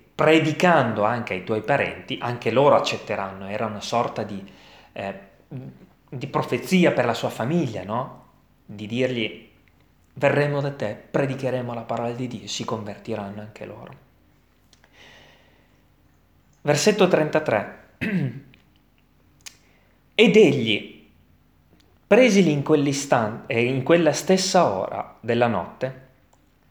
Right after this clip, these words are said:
lavò le lo-, lavò le loro piaghe e subito fu battezzato lui con i suoi tutti", lui e la famiglia. Cioè,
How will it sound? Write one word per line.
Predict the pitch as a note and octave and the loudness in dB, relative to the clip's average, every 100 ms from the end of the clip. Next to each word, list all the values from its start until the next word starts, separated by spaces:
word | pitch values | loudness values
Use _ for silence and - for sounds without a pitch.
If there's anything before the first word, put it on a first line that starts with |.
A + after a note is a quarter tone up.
| _ _ _ - | _ _ _ -8
lavò | A2+ A#2 A#2 D3 E3+ | 0 4 4 6 6
le | E3+ | 6
lo-, | C3+ C#3 D3 | 2 -2 -4
lavò | B2+ A#2+ C3 E3 | 2 4 6 4
le | D3+ | 4
loro | A#2+ B2+ B2 | 2 2 0
piaghe | G#2+ E2+ F#2+ F#2+ A#2 _ - | -4 -4 -6 -8 -14 _ -18
e | A2+ | -12
subito | - - B3 A3 A3+ A#3+ | -6 2 2 2 2 0
fu | - C#3+ | -2 -4
battezzato | C3+ D3 D#3 - D#3 C3+ F#2+ F2+ - B2 - _ | 4 4 4 2 0 0 -2 -2 -8 -14 -14 _
lui | - C#3+ B3+ E4 D#4+ E4 - - _ _ | -2 4 8 8 8 4 -6 -20 _ _
con | - C3 | -8 -6
i | C3 | -6
suoi | - D3+ | -6 -8
tutti", | - F2+ - - - | -8 -14 -16 -20 -10
lui | D3 A3+ D4 D4+ - - - - | 0 4 4 4 0 -14 -20 -14
e | - | -6
la | D#3 | -6
famiglia. | - D#3+ G2+ G2 A2+ - - _ _ _ _ _ _ _ _ _ _ _ _ _ _ _ _ - | -4 -6 -6 -14 -16 -18 -20 _ _ _ _ _ _ _ _ _ _ _ _ _ _ _ _ -2
Cioè, | C4+ A#3 - | 2 2 0